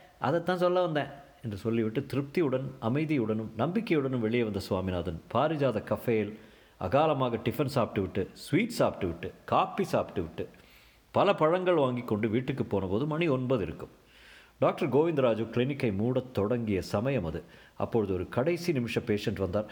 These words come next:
அவர் நன்றாக போர்த்தியிருந்தார். பக்கத்தில் ஒருவரும் இல்லை என்று தெரிந்ததும் தன் போர்வை நீக்கிக் கொண்டார். "மூடப் போற சமயத்துல வர்றீங்களே, என்ன உடம்புக்கு? உள்ள வாங்க" என்றார் கோவிந்தராஜு.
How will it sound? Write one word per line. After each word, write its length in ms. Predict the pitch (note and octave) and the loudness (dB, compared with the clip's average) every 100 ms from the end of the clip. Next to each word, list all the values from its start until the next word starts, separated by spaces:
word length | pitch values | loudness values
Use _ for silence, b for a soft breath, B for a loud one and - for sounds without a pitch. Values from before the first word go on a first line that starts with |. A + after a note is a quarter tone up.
| B | B
அவர் 180 | C#3 E3+ | -2 0
நன்றாக 340 | F3+ F3+ A3 E3 | 0 2 2 2
போர்த்தியிருந்தார். 680 | - D#3+ D#3+ D3 F#2 E2+ - B B - | 0 0 2 0 0 -2 -4 B B -6
பக்கத்தில் 380 | G#2+ E3 C#3+ | -2 -2 0
ஒருவரும் 380 | G#2+ A#2+ E3 D3 | 2 2 2 0
இல்லை 200 | A2+ A2 | 2 2
என்று 180 | A2+ F#2 | 0 0
தெரிந்ததும் 460 | G#2+ G#2 G#2 C3 C3+ | 0 0 0 0 0
தன் 180 | G2 | -4
போர்வை 340 | E2 A2 A#2+ G2+ | 2 0 2 0
நீக்கிக் 280 | F#2 - F#2 | -2 -4 -4
கொண்டார். 260 | E2 D#2+ - - _ B B B B B B | -2 -4 -6 -20 _ B B B B B B
"மூடப் 340 | F#2+ D#3 E3 | 0 4 4
போற 180 | C#3 D3+ | 4 2
சமயத்துல 520 | C3+ C3+ E3+ D#3 C3+ | 4 2 2 4 4
வர்றீங்களே, 320 | B2 A2 G#2+ F2 | 4 2 2 2
என்ன 260 | E2+ D#3 | 2 4
உடம்புக்கு? 560 | C#3+ D#3 D3 C#3+ D3 C#3+ C3 | 4 2 2 4 2 2 2
உள்ள 160 | D3 | 4
வாங்க" 460 | D#3 C#3+ C#3+ - - | 6 6 2 2 -4
என்றார் 300 | G#2+ G#2+ F#2+ | 0 2 2
கோவிந்தராஜு. 460 | G2+ G2+ F2+ D#2+ | 0 0 0 -2